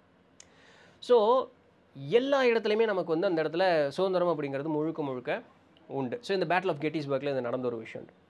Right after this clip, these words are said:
அடுத்த ஒரு கிளையண்ட் கிட்ட பேசும்பொழுது அவங்க சொல்றாங்க, இந்த நாட்சி ஹாலோகாஸ்ட்னு சொல்லுவாங்க. இந்த நாட்சியில வந்து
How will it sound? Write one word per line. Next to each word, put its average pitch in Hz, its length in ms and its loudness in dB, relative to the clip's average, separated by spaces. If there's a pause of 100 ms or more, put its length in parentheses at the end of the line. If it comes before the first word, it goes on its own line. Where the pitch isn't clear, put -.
(500)
அடுத்த 254 340 2
ஒரு 202 220 6 (1400)
கிளையண்ட் 190 380 -2
கிட்ட 147 80 -6
பேசும்பொழுது 147 480 -4
அவங்க 143 240 -2
சொல்றாங்க, 143 640 -4 (320)
இந்த 139 160 0
நாட்சி 185 500 0 (880)
ஹாலோகாஸ்ட்னு 165 600 -4
சொல்லுவாங்க. 117 200 -8
இந்த 117 120 -4
நாட்சியில 147 280 -2
வந்து 131 200 -6